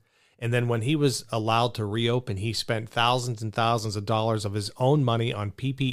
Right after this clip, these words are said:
E products, like the, the plexiglass and the cleaners and all that type of stuff that you have to have. He, uh, adhered to the twenty-five percent rule or whatever it is over there in New York.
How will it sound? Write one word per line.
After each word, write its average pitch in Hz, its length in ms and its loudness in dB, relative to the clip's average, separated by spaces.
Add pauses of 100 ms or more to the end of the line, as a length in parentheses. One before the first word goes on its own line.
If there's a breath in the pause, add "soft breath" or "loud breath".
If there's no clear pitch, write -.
(120)
E 113 40 -8
products, 95 640 -8 (560)
like 110 220 -2
the, 110 300 0 (340 soft breath)
the 147 100 -2
plexiglass 107 960 -2
and 131 100 2
the 131 80 0
cleaners 113 560 0
and 110 80 0
all 110 120 0
that 113 180 -4
type 110 220 -4
of 107 60 -4
stuff 117 260 -2
that 117 120 -4
you 110 100 -6
have 107 240 -4
to 104 80 -8
have. 101 340 -4
He, 127 340 -2 (140)
uh, 110 200 -2
adhered 131 480 0
to 139 120 2
the 117 120 0
twenty-five 117 640 0
percent 113 400 -4
rule 113 240 0
or 151 120 4
whatever 151 340 6
it 98 60 -4
is 98 200 -4
over 101 220 -2
there 104 260 -2
in 113 160 -6
New 104 80 -2
York. 104 420 -4